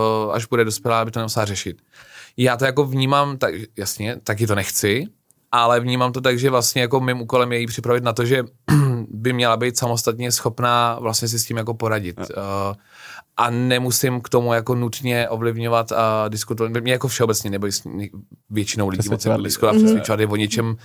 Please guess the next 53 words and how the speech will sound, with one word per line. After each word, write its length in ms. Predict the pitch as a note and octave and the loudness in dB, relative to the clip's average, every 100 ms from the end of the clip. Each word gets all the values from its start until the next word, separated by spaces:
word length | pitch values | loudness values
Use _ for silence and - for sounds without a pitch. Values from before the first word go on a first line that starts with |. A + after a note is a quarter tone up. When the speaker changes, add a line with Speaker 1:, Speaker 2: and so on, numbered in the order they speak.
| - - - | -16 -20 -8
Speaker 1:
co 120 | - | -4
si 140 | A2 B2 | 2 2
já 140 | A#2 | 4
myslím, 320 | A2+ - B2 | 2 0 2
a 40 | G#2 | 2
oni 140 | A#2 | 0
si 60 | - | -2
to 60 | |
myslet 220 | A#2+ A2 | -2 2
jako 160 | A#2 B2 | 2 2
ve 80 | A2+ | 0
finále 300 | A#2+ A2+ A#2 | 0 0 0
nechtěj, 580 | G#2+ - G2+ F2 G2+ C3+ - - | -2 -4 -4 -4 -4 -8 -16 -10
tak 200 | A2 A2 | -8 -8
ať 80 | G2+ | -8
si 100 | G#2+ | -6
to 80 | G#2 | -6
jako 260 | F#2 G2+ | -6 -10
nemyslej. 600 | G2+ G#2+ G2 - F2+ E2+ - | -8 -8 -6 -6 -8 -10 -12
To 120 | - | -12
Speaker 2:
Jo. 60 | |
Speaker 1:
je 140 | G2 G2+ | -12 -12
prostě 440 | G2 G2+ F#2+ - | -12 -8 -6 -4
jejich 280 | G#2+ G2 G2+ | -2 -4 -6
jako 260 | G2+ G#2+ G2+ | -8 -8 -4
věc 320 | G2+ G2+ - | -4 -4 -6
a, 200 | A2 G2+ - - - - - - | -4 -4 -6 -18 -20 -20 -20 -2
a 400 | A2 A2 G#2+ G#2 G#2+ - _ | 2 4 4 2 -4 -16 _
takže 220 | B2+ C3+ | 0 4
myslím 240 | D#3+ D3+ D3 | 4 2 2
si, 120 | D#3 | 4
že 60 | |
když 120 | D3+ - | 2 2
to 60 | |
jako 140 | E3+ F#3+ | 0 0
zkombinujeme, 420 | - D3 D#3 D#3 | 2 4 4 4
tak 140 | C#3+ | 2
se 100 | - | 2
bude 160 | C#3 C3+ | 2 2
mít 200 | C#3 B2+ | -2 -4
docela 320 | B2+ - C3+ | -6 0 0
fajn, 260 | B2 A2+ A2 | 0 -2 -2
když 100 | G#2+ | -4
se 80 | |
nám 100 | A#2 | -2
to 100 | A2 | -2
povede. 340 | G#2 A2 A2 A2 - - | -2 -4 -6 -6 -2 2
<clears throat> 500 | F3 D3+ D#3+ F3 F#4+ - D#4 - - D#4+ - - - - | 4 2 0 -4 -4 -4 -4 -4 -6 -8 -8 -14 -14 -4
A, 120 | B2+ A#2+ | -2 2
no, 180 | B2+ | 2
a 60 | B2+ | 4
takže, 200 | B2+ A#2 | 2 0
takže 300 | A#2+ A#2 A#2 | 0 0 0